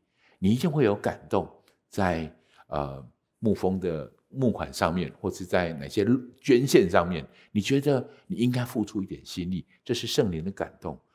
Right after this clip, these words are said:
不要消灭这样的一个感动，不要藐视先知的讲论。Greg 先知正在我们当中，他给我们很多的提醒，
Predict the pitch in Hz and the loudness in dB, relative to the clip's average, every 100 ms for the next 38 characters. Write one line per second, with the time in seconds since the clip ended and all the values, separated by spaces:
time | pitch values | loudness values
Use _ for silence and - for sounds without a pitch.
0 | _ 98 107 80 - 104 107 101 76 82 | _ -2 -2 -2 -4 -2 -2 -4 -6 -10
1 | - 78 78 _ - 78 - _ - - | -10 -18 -18 _ -12 -12 -12 _ -20 -12
2 | - 170 156 110 90 151 123 - 156 156 | 4 6 6 4 0 -2 0 2 2 0
3 | 151 139 - 107 - 101 113 87 - - | -2 -2 -2 -6 -6 0 2 2 -4 -20
4 | _ _ _ - 120 101 - 110 104 101 | _ _ _ 2 6 6 2 0 0 -4
5 | 92 101 90 78 71 85 87 90 87 92 | -4 -2 0 0 -2 -2 0 0 -2 -6
6 | 87 78 78 87 76 85 80 - 98 135 | -4 -2 -4 -6 -6 -4 -6 -4 -4 -2
7 | 92 | -4